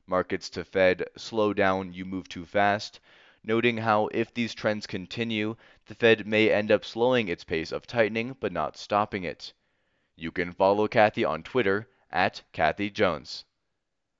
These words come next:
Additionally, as noted in the latest Schwab Market Perspective, stress cracks. As the Federal Reserve continues to ratchet up the pressures with higher interest rates, cracks are beginning to appear beneath the surface of the U S economy.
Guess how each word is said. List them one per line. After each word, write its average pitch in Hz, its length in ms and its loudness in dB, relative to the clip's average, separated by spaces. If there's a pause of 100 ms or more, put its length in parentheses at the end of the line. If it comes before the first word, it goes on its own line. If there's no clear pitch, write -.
(300)
Additionally, 120 840 -2
as 107 240 -2
noted 113 320 2
in 113 200 -4
the 113 100 0
latest 113 520 0
Schwab 101 340 2
Market 98 320 -4
Perspective, 98 800 -2 (120)
stress - 480 0
cracks. - 580 2 (380)
As 110 180 0
the 110 160 -2
Federal 110 400 4
Reserve 104 420 0
continues 113 520 -6
to 110 160 -6
ratchet 104 480 0
up 110 180 0
the 135 100 -2
pressures 92 540 -2
with 85 120 -16
higher 87 380 0
interest 104 460 -8
rates, 107 380 -2 (260)
cracks 113 340 4
are 117 60 -4
beginning 110 400 -2
to 113 160 -4
appear 110 320 -2
beneath 104 460 -6
the 131 100 -8
surface 92 460 -4
of 87 180 -6
the 107 100 -10
U 90 240 -6
S 73 180 -6
economy. 90 680 -8